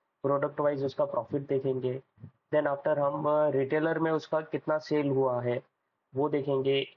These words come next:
ए, अ, जो उसके product है, तो प्रोडक्ट में हमने कितनी quantity sale की है, वो देखेंगे। And then after हम उसका पूरा एक yearly analysis देखेंगे, ठीक है।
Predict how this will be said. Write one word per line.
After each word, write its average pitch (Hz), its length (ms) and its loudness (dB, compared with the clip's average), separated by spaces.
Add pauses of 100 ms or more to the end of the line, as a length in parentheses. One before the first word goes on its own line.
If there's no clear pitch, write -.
(100)
ए, 143 280 0 (120)
अ, 131 320 4
जो 143 240 0
उसके 143 240 -2
product 156 460 0
है, 139 200 0 (480)
तो 143 60 -2
प्रोडक्ट 147 400 -2
में 175 120 2
हमने 160 220 0
कितनी 160 320 -4
quantity 165 580 0
sale 156 360 0
की 139 260 2
है, 120 180 -2 (460)
वो 147 160 0
देखेंगे। 143 560 0
And 139 160 -2
then 135 220 2
after 196 320 0 (220)
हम 143 180 0
उसका 143 280 0
पूरा 147 280 0
एक 180 240 -4
yearly 165 400 2
analysis 127 680 -2 (260)
देखेंगे, 117 460 -4 (640)
ठीक 175 120 0
है। - 220 -8